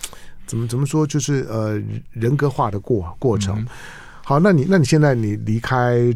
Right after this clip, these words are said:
Speaker 1: 职棒了。
Speaker 2: 嗯。继续转。
Speaker 1: 嗯，下，下一栋呢？
Speaker 2: 我现在就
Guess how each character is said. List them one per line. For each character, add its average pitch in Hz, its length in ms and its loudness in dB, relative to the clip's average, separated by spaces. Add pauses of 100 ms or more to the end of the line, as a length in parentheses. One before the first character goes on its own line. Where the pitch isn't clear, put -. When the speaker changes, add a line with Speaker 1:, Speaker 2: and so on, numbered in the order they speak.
Speaker 1:
职 98 160 -6
棒 104 260 -4
了。 82 80 -10 (220)
Speaker 2:
嗯。 92 160 -4 (1120)
继 143 120 0
续 117 140 0
转。 - 260 -6 (580)
Speaker 1:
嗯， 139 160 6 (200)
下， 139 300 2
下 131 200 2
一 110 60 0
栋 113 180 0
呢？ 98 100 -2 (920)
Speaker 2:
我 117 160 2
现 156 100 8
在 156 80 8
就 127 580 4